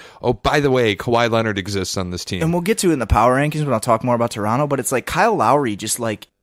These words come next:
Speaker 2: he hasn't figured a way to assert himself when Kawhi's on the floor, and he just seems to not care.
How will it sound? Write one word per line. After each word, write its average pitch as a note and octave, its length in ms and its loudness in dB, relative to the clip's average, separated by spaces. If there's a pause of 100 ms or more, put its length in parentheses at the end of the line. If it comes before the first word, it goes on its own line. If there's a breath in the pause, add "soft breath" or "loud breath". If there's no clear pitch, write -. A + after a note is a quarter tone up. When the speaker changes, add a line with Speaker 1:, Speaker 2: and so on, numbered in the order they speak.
(200)
Speaker 2:
he C#3 260 -6
hasn't F#3 340 -2
figured D3+ 440 -2
a B2 80 0
way A2+ 300 -2
to A#2 200 -6
assert A2+ 420 -2
himself C#3+ 520 0
when C3 140 -4
Kawhi's A#2 400 0
on C3 80 0
the A#2+ 80 -4
floor, B2 480 -4 (400)
and D3 160 0
he C#3 80 0
just C#3 260 0
seems D3+ 260 0
to C3 80 -6
not C3+ 200 -2
care. - 300 -4